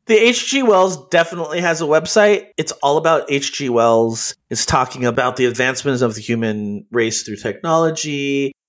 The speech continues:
It just looks like the people who are in line for the Apple products as soon as they come out.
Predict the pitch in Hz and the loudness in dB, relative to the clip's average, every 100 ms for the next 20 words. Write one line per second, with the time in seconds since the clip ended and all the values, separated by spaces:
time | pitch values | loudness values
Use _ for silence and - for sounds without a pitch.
0 | - 139 143 165 180 196 220 214 190 185 | 0 0 2 0 4 2 2 2 2 2
1 | 180 156 143 143 139 123 120 131 123 120 | -4 -2 2 2 4 2 2 0 0 0
2 | 117 113 - 113 104 - 107 113 117 110 | -2 -6 -6 -4 -4 -4 -4 -2 -2 -2
3 | 107 - - 107 104 - 101 110 101 98 | -4 -6 -2 0 -2 -6 -10 -8 -6 -6
4 | 95 - 120 147 160 151 143 - | -4 -4 0 2 4 4 2 -6